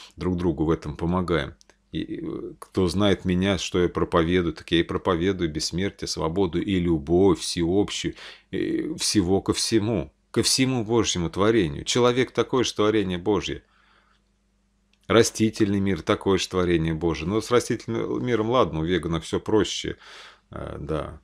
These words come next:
Природа, как говорится, зла не творит. Да, и поэтому к ней там у них нормальное отношение. А к людям всё, к источнику зла.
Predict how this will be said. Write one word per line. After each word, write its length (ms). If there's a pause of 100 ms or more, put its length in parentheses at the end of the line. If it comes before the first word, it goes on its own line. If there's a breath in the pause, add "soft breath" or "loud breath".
(120)
Природа, 320
как 140
говорится, 340
зла 240
не 120
творит. 460 (1160 soft breath)
Да, 420
и 200
поэтому 440
к 120
ней 120
там 220
у 40
них 340 (180)
нормальное 540
отношение. 540
А 40
к 80
людям 320
всё, 560
к 60
источнику 600
зла. 360